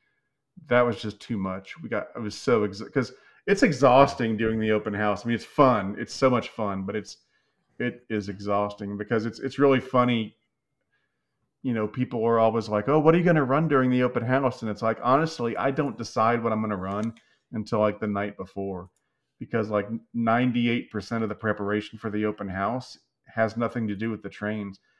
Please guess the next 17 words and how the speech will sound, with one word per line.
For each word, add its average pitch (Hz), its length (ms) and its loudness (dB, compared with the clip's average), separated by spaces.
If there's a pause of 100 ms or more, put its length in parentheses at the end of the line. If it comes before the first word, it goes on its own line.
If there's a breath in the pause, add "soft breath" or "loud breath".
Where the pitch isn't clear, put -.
(260)
You 120 100 -8
know, 104 100 -4
you're 104 180 -4
cleaning 110 500 -4
up 107 140 -4
the 107 100 -4
layout 101 400 -2
room, 104 280 -4
getting 107 220 -4
it 104 100 0
all, 101 360 0
getting 110 320 -4
the 101 80 -8
layout 104 300 -4
presentable, 104 840 -6 (380)
and 101 180 -10
then 104 440 -6